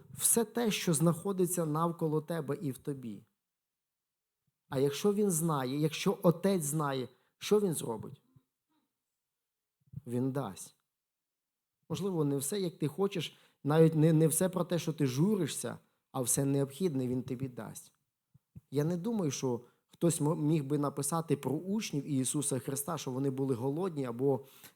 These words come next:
е, вони, ну, були роздягнуті, їх бачили голими, або в якомусь іншому стані. Навпаки,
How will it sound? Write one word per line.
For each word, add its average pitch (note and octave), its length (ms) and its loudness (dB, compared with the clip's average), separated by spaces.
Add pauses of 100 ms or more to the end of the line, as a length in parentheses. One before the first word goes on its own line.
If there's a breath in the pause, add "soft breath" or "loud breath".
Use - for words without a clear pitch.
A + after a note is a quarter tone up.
е, A#2 300 0
вони, B2+ 720 0
ну, C3 180 2
були A#2 680 -4 (100)
роздягнуті, B2+ 800 -2
їх A2+ 200 -6
бачили A#2+ 440 -4
голими, C#3 460 -2
або A2 260 -4
в A#2 60 -8 (260 loud breath)
якомусь B2+ 400 -2
іншому C#3 420 -4
стані. B2+ 460 -6 (920)
Навпаки, B2 760 -8